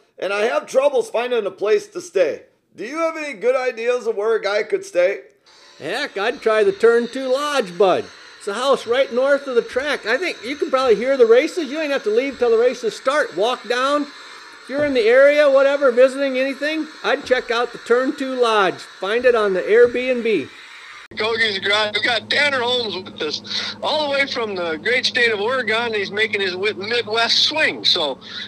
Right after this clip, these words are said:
Speaker 3: Tanner, tell us a little bit about yourself and your family, if you would, please.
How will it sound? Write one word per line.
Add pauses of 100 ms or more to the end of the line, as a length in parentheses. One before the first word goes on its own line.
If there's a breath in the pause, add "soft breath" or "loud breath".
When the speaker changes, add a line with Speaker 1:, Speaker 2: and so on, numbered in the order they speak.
(120)
Speaker 3:
Tanner,
tell
us
a
little
bit
about
yourself
and
your
family, (220)
if
you
would,
please.